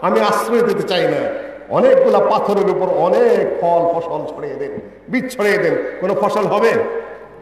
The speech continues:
হবে না। পাথর কাউকে accept করতে চায় না, সে ধরতে জানে না। কাজেই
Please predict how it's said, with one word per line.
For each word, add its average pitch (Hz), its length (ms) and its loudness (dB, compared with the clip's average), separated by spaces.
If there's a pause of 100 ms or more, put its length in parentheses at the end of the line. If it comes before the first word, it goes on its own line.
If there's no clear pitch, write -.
(140)
হবে 139 200 -4
না। 196 120 2 (320)
পাথর 240 340 2
কাউকে 196 200 2
accept - 460 0
করতে 139 180 -6
চায় 123 220 -2
না, 117 120 -4 (440)
সে 208 80 -2
ধরতে 269 400 4
জানে 202 220 2
না। 185 100 0 (680)
কাজেই 170 380 -2